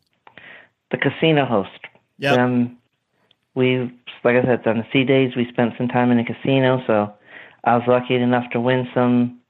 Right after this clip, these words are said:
Speaker 1: of Carnival's money, and then
Speaker 2: <laughs>
Speaker 1: our friend that we were with, she hit some of the jackpots. So the host was like, "Can I give you a spa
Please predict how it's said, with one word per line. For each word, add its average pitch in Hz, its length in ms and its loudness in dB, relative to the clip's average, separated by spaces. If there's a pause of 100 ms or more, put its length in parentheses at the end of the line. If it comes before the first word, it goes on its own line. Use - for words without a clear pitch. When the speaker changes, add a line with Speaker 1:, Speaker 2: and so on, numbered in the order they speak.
(560)
Speaker 1:
of 123 100 2 (100)
Carnival's 123 540 0
money, 147 600 0
and 117 200 -2
then 113 180 0
Speaker 2:
<laughs> - 0 -
Speaker 1:
our 110 120 0
friend 123 260 0
that 117 120 2
we 120 120 0
were 120 140 2
with, 120 240 2 (840)
she - 240 -2
hit 127 240 2
some 127 160 0
of 123 100 2
the 120 80 2
jackpots. 123 720 0 (880)
So 117 220 2
the 113 140 2
host 123 280 2 (320)
was 117 220 -2
like, 107 300 0 (1080)
"Can 123 120 0
I 135 120 2
give 151 260 0
you 147 460 0
a 107 160 0
spa 156 260 0